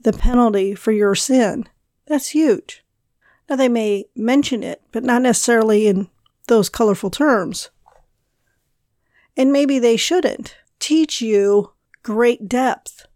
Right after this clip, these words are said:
because the church is a place where all believers should be welcome and feel comfortable. And if the teaching, if the preaching is too advanced for a new believer,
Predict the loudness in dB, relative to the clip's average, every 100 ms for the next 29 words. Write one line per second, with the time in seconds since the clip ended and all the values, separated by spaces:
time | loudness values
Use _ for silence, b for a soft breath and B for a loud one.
0 | _ -4 -2 -2 -4 -2 -2 0 0 -2
1 | 0 0 0 -2 -2 -2 -2 -2 2 4
2 | 2 0 2 2 2 0 2 2 4 4
3 | 0 -2 -4 -4 -10 _ _ -4 -2 -2
4 | -4 _ -2 -2 0 0 0 0 -4 -8
5 | -18 _ b b b 0 2 0 -2 -4
6 | -2 0 0 2 0 -2 -4 -6 -2 0
7 | 0 0 0 0 -4 -4 0 2 2 0
8 | 0 0 -2 -6 -14 -14 _ _ _ _
9 | -2 0 0 0 0 0 0 -2 -4 -8
10 | -12